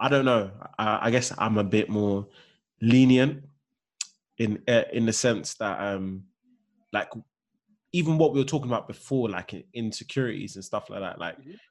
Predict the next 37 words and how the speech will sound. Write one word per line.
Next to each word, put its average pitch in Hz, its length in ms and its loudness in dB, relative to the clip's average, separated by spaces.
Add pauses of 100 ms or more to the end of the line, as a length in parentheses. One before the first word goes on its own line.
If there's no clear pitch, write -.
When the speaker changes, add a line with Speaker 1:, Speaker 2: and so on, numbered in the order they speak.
(120)
Speaker 1:
when 120 140 -2
it 135 80 -4
comes 143 240 -4
to - 100 -12
insecurities, 110 920 -8 (800)
like, - 160 -8
I, 127 220 0
I 139 60 0
don't 156 140 0
know. 143 220 0
I'm, 107 340 -6
I'm 123 140 -6
just 131 140 -6
a 123 60 -4
very, 110 640 -4 (640)
I, 120 280 4
I 135 80 6
listen, 156 340 6
innit? 117 320 4 (140)
I 107 80 2
listen. 110 500 0
I 107 80 -4
listen 98 260 -6
best. 85 400 -14
I 92 60 -8
listen 95 260 -6
best. 82 240 -12 (280)
So, 127 140 -2
like, 110 360 0 (300)
when 123 120 2
it 139 80 2
comes 143 200 2
to 151 60 0
that - 100 2
sort 117 260 0
of - 40 -14
thing, 107 380 -2